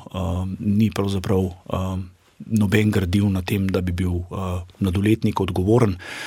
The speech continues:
in seveda te odgovornosti potem nima, ehm, in se pravzaprav niti, eh, verjetno v popolnosti ne zaveda svojih, eh, dejanj in jih zato izvršuje. Eh, lahko pa je doma v družini vse v redu, eh, pa kot rečeno, lahko tudi ulica, eh, vzame,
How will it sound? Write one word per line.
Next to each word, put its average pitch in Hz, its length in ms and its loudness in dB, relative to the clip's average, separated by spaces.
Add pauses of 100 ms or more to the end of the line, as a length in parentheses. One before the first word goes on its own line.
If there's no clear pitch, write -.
(160)
in 110 200 4
seveda 104 260 2
te 104 160 4
odgovornosti 98 500 0
potem 92 300 -2
nima, 104 400 4 (240)
ehm, 90 380 -2
in 92 80 0
se 90 240 -2 (320)
pravzaprav 92 480 0
niti, 95 280 0
eh, - 580 -8 (180)
verjetno 98 400 2
v - 20 0
popolnosti 95 520 0
ne 92 100 0
zaveda 92 480 0 (240)
svojih, 98 640 0
eh, 92 220 -4
dejanj 107 360 2 (460)
in 110 160 4
jih 98 140 0
zato 95 440 0
izvršuje. 90 560 -2
Eh, - 440 -12 (320)
lahko 123 260 4
pa 98 400 4 (160)
je 98 260 0
doma 101 340 2
v 98 100 -2
družini 95 380 0
vse 113 200 2
v 113 80 4
redu, 101 320 4
eh, - 760 -6
pa 90 100 -4
kot 90 240 -4
rečeno, 90 360 -2
lahko - 220 -6
tudi 92 220 -2
ulica, 90 440 0
eh, - 680 -10
vzame, 92 600 0